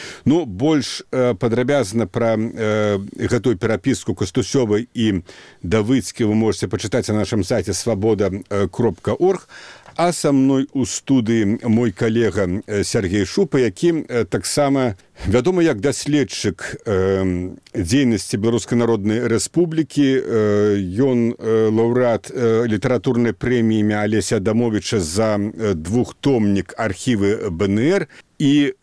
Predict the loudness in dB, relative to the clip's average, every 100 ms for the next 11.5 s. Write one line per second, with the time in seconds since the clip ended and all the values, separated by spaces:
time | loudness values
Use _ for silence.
0 | -2 2 2 2 0 0 2 2 0 0
1 | 2 2 0 2 2 0 -2 0 2 2
2 | 0 0 0 0 -2 -2 0 2 2 0
3 | 0 -2 0 0 2 2 2 2 0 -2
4 | -4 -4 -2 0 0 -2 -2 0 2 0
5 | 0 0 2 0 0 -2 0 0 2 2
6 | 0 0 0 2 0 -6 _ _ -2 0
7 | 0 0 2 2 2 2 2 0 -2 0
8 | 0 -2 -2 -2 -4 -2 0 0 0 -2
9 | -2 -2 0 2 0 -4 -12 -20 _ -8
10 | -2 0 2 2 0 -2 -2 -2 0 -2
11 | -6 -6 -2 -2 -2